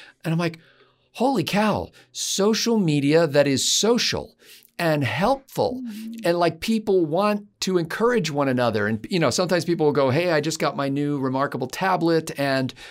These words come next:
Speaker 1: um, you know, what's the best thing to do when you're first setting it up?" And everybody, like, there'll be dozens of comments of people jumping in and say, "Make sure you do this, don't do that, w-, watch out for this," you know. And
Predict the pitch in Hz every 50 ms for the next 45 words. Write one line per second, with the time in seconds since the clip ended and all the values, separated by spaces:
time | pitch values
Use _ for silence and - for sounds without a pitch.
0 | - - - - 135 123 123 120 117 113 110 107 107 104 - - - - - 127
1 | 127 117 92 - - - _ - - 143 180 180 - - 165 135 117 156 156 147
2 | - - - 147 143 143 131 135 127 110 107 135 135 131 131 123 120 120 113 110
3 | 104 - 127 120 - - 135 113 104 104 98 85 80 - - - _ _ _ _
4 | _ - - - - - 247 254 262 285 208 170 180 185 190 185 175 - - -
5 | - - - 220 226 208 160 - 233 240 208 196 202 208 190 - 202 220 214 185
6 | 151 127 - 127 160 165 165 147 156 170 165 175 170 165 160 - - 151 135 156
7 | 170 165 - 185 180 170 185 175 185 190 185 185 170 175 170 175 170 156 170 175
8 | 180 175 175 - - 160 156 - 151 151 156 151 185 170 165 - 175 160 170 165
9 | 151 - - - - 165 160 151 147 - - - - - - - - _ _ _
10 | _ _ _ - 165 165 160 160 160 156 156 151